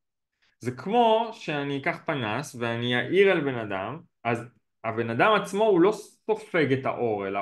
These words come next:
הוא, הוא נראה מואר. יש עליו מלא מלא אור, אז הוא נראה מואר,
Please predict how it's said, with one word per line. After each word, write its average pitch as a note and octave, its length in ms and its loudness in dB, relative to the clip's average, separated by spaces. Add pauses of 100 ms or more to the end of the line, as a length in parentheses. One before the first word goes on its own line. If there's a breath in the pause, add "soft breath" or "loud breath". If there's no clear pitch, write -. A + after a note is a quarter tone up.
הוא, A#2+ 260 -6
הוא C3 140 -2
נראה B2+ 500 0 (140)
מואר. B2+ 460 -2 (500)
יש C#3+ 160 -2
עליו F#3+ 160 2
מלא F#3+ 240 -2
מלא G3+ 160 -2
אור, A#3 260 2
אז D3+ 100 -4
הוא D3 80 -6
נראה C#3+ 320 -6
מואר, G3 500 -4